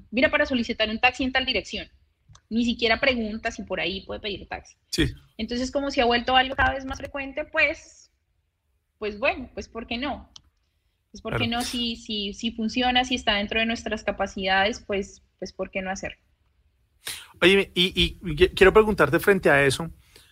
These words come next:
Speaker 2: Hablabas, pues, ahorita del, del, de que la gente ya está pidiendo los taxis por las plataformas, que no pregunta. Hablabas ahorita del, del WhatsApp y de todos estos adelantos soportados en, en, en plataformas digitales. ¿La gente cómo aceptó la aplicación?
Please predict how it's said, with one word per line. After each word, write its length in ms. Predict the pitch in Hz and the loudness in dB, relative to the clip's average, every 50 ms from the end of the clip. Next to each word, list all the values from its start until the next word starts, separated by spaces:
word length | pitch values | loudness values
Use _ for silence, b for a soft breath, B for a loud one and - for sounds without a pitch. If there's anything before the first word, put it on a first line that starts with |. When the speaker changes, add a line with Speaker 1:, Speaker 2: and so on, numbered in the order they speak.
| b b _ _ _ | b b _ _ _
Speaker 2:
Hablabas, 360 | 147 156 165 165 170 185 196 - | 6 6 8 8 8 6 6 4
pues, 140 | - 196 - | 0 2 2
ahorita 320 | 165 147 139 135 151 151 | 2 2 2 2 4 4
del, 280 | 156 156 156 151 143 135 156 | 6 6 4 2 0 -2 -4
del, 240 | 131 135 123 123 123 | -4 -4 -4 -2 -4
de 100 | 139 131 | -6 -6
que 80 | - - | -2 0
la 80 | 120 | 0
gente 180 | 123 127 123 147 | 0 0 -2 0
ya 100 | 147 147 | 0 0
está 240 | 135 - 143 139 - | 2 4 2 2 2
pidiendo 360 | - 143 131 127 123 123 131 | 2 2 2 2 2 0 0
los 160 | 127 127 113 | 0 0 0
taxis 300 | - 123 113 110 - 120 | 0 -2 -2 -2 -4 -10
por 120 | - - 127 | -8 -4 -4
las 100 | 123 120 | -2 -2
plataformas, 420 | - 110 107 101 113 131 147 147 - | -4 -6 -4 -4 -2 -2 -2 -2 0
que 80 | - | -2
no 100 | 123 104 | -2 -2
pregunta. 380 | - - - 113 139 143 - 156 | -2 -2 0 2 2 4 4 4
Hablabas 320 | 143 135 117 110 110 110 | 4 4 2 2 0 -2
ahorita 340 | 123 113 110 104 - 110 113 | -2 -4 -4 -4 -2 0 2
del, 380 | 120 117 117 110 107 104 101 104 B B B B B B B | 2 2 2 0 -2 -4 -8 -10 B B B B B B B
del 180 | - 123 123 127 | 2 4 4 4
WhatsApp 540 | 113 110 98 - - 135 131 151 170 165 - | 4 2 0 4 6 8 8 8 8 8 4
y 40 | 147 131 | 2 2
de 20 | 135 | 2
todos 200 | - 139 139 131 | 2 2 2 2
estos 300 | 160 147 - 160 - - | 0 -2 -4 -6 -6 -4
adelantos 600 | 156 147 127 123 113 113 110 107 - 151 147 b b b b b b | -2 -2 -2 -2 -2 -2 -4 -4 -6 -6 -8 b b b b b b
soportados 840 | - - 165 147 - 147 139 139 139 - 143 139 131 135 147 147 - | 0 2 2 4 6 4 4 4 6 6 8 8 8 8 6 4 2
en, 160 | 170 156 143 | 0 -2 -2
en, 220 | - 143 143 139 139 | -2 -2 -2 0 -2
en 120 | 135 131 | -2 0
plataformas 600 | 113 139 120 117 113 110 - 139 123 123 123 123 | 0 0 0 0 -2 0 2 2 2 4 2 0
digitales. 580 | 127 139 123 139 123 - 107 101 92 98 - - _ _ _ _ _ _ _ _ _ _ _ _ _ _ _ | -2 -4 -6 -6 -2 0 0 0 -2 -4 -10 -14 _ _ _ _ _ _ _ _ _ _ _ _ _ _ _
¿La 100 | 131 123 | 0 2
gente 320 | 110 - 120 110 - 135 135 | 2 2 0 0 0 -2 0
cómo 300 | - 151 151 147 143 156 | 0 0 2 2 2 0
aceptó 600 | 156 - - 160 - _ _ - 110 104 104 110 - _ _ _ _ _ _ _ _ _ _ _ _ _ _ _ | 0 -2 -4 -6 -8 _ _ -2 -2 -2 -4 -6 -10 _ _ _ _ _ _ _ _ _ _ _ _ _ _ _
la 360 | - 120 117 117 113 113 110 | -2 0 2 4 6 6 6
aplicación? 640 | 104 101 - 107 101 - - - - 185 208 160 - | 6 4 2 -4 -4 -4 -4 0 2 4 4 2 0